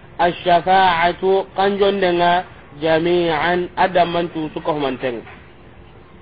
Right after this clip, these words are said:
Hmm. Ha, tinkinye. Idan, inshallah, Allah gana dunge, kanjonde nchartinga ni kebe ya. Koriye, o harni ro Kenya de, kanjonde nchartin ni kannanga. Ado mani kan ciga Allah ga dunge,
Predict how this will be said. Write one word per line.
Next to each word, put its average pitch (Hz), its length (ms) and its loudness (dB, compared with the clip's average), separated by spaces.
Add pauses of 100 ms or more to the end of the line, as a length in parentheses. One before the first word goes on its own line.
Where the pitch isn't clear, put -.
(1040)
Hmm. 135 180 -8 (1700)
Ha, 180 160 0
tinkinye. 139 480 -6 (460)
Idan, 175 260 2
inshallah, 165 540 2
Allah 185 180 2
gana 165 200 0
dunge, 151 380 -2 (200)
kanjonde 190 500 2
nchartinga 170 540 0
ni 165 100 -2
kebe 156 300 0
ya. 143 200 2 (580)
Koriye, 165 420 2
o 147 160 0
harni 170 320 2
ro 160 120 2
Kenya 165 300 0
de, 143 120 -2
kanjonde 180 500 2
nchartin 156 400 0
ni 156 80 -2
kannanga. 143 440 -2 (400)
Ado 226 220 4
mani 202 240 2
kan 226 260 4
ciga 196 200 2
Allah 208 240 4
ga 190 100 6
dunge, 175 440 0